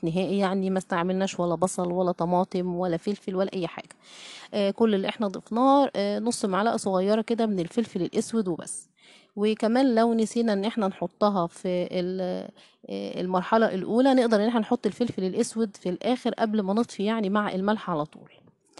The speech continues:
آه، اللحمة مستوية جدًا زي ما حضراتكم شايفين.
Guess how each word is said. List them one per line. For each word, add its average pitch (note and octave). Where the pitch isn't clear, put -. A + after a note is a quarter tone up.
آه، G3+
اللحمة A3
مستوية G3+
جدًا G3
زي F#3+
ما G3
حضراتكم F3+
شايفين. A3+